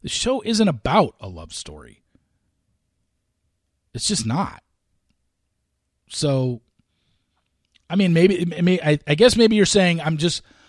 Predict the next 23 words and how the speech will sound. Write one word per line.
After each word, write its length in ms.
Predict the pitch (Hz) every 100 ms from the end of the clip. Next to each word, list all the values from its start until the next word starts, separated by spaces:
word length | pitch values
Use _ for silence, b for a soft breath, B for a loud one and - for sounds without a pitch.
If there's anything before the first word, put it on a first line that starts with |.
| b
I 120 | 165 175
like 380 | 170 202 202
that 180 | 196 180
moment 400 | 165 165 175 165
at 140 | 156 -
the 160 | 139
end, 320 | 131 123 127
whether 340 | 117 135 143 143
or 40 |
not 220 | 143 143
I 120 | 131 135
believe 300 | 131 147 143
these 140 | 139
two 180 | - 147
are 80 | 135
gonna 200 | 131 123
be 320 | 110 110 131
married 300 | 127 131 123
for 100 | 117
seventy 320 | - 135 127
years 280 | 120 127 107
or 60 | 120
not. 320 | 151 123